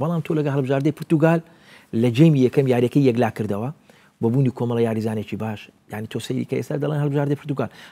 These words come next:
هەڵبژاردەی پورتوگال سێ یاریزانی باشترین یاریزانە لە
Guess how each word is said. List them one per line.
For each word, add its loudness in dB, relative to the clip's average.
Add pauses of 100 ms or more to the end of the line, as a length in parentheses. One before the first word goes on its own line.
هەڵبژاردەی -4
پورتوگال -8
سێ 2 (100)
یاریزانی -2
باشترین -4
یاریزانە -2 (480)
لە 4